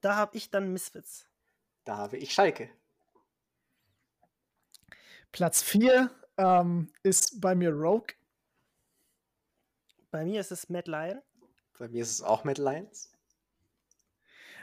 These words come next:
Speaker 3: Mad Lions ist bei mir auf Platz drei.
Speaker 1: Da hab ich Rogue.
Speaker 2: Da hab ich Rogue.
Speaker 3: Und die letzten beiden Plätze, da sind wir uns relativ einig. Platz zwei ist für mich G two Academy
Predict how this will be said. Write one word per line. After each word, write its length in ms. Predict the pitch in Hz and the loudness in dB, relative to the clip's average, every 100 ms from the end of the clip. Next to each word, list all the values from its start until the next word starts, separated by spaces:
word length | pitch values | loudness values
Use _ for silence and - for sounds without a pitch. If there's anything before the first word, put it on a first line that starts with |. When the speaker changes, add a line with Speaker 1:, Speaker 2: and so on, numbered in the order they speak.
| - | 0
Speaker 3:
Mad 160 | 180 | 2
Lions 320 | 170 202 233 226 | 6 6 6 2
ist 140 | - | 0
bei 160 | 196 190 | 2 4
mir 160 | 196 | 2
auf 120 | 190 | 0
Platz 440 | - 190 170 - - | -2 -2 0 -2 -2
drei. 560 | 180 143 170 151 131 - _ _ _ _ _ | -2 0 0 0 -6 -18 _ _ _ _ _
Speaker 1:
Da 160 | - 160 | -8 -4
hab 160 | 190 | -4
ich 140 | 190 - | -4 2
Rogue. 360 | 285 170 - - _ _ _ - | 4 4 0 -20 _ _ _ -20
Speaker 2:
Da 120 | - 98 | -14 -8
hab 100 | 107 | -6
ich 120 | 135 | -2
Rogue. 320 | 170 151 131 - - - _ _ _ _ _ _ _ _ _ _ - - - - - _ _ _ _ _ | 2 2 0 -6 -16 -20 _ _ _ _ _ _ _ _ _ _ -20 -20 -20 -20 -20 _ _ _ _ _
Speaker 3:
Und 160 | 196 185 | 2 4
die 40 | |
letzten 420 | 190 226 - 214 | 4 2 2 2
beiden 260 | 202 196 185 | 4 4 4
Plätze, 420 | - 196 190 190 | 2 0 2 0
da 140 | 180 165 | 2 2
sind 240 | 185 190 | 2 2
wir 80 | 190 | -2
uns 160 | 180 | 0
relativ 460 | 190 196 190 190 - | 2 4 2 0 0
einig. 380 | 175 220 214 - | 2 4 2 0
Platz 400 | 208 180 - - | 0 2 2 2
zwei 220 | 180 208 | 4 4
ist 220 | 196 - | 4 2
für 120 | 214 | 0
mich 200 | 202 180 | -2 -2
G 180 | - 220 | -2 -2
two 240 | 202 220 220 | 0 0 0
Academy 680 | 196 202 214 220 240 262 | 2 2 4 2 2 -2